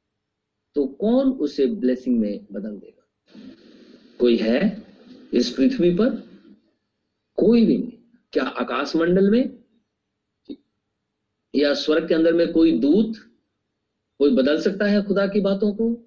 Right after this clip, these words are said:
कभी भी नहीं, हो ही नहीं सकता, इम्पॉसिबल है।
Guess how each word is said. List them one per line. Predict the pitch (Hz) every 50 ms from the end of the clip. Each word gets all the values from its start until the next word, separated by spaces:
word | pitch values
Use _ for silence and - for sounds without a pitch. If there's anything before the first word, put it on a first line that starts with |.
| _ _ _ _ _ -
कभी | 185 175 202 214
भी | 196 - 123
नहीं, | 110 - - - 233 - _ _ _ _ _ _ _ _ _ _ _ _ _ _ _ _ _ _ _ _ _ _ _ _ _ -
हो | 180 214
ही | 233 226
नहीं | 202 170 135
सकता, | 110 - 240 - - _ 98 - - -
इम्पॉसिबल | 147 156 151 - 170 185 185 - - - 175 160 131
है। | 110 - - - -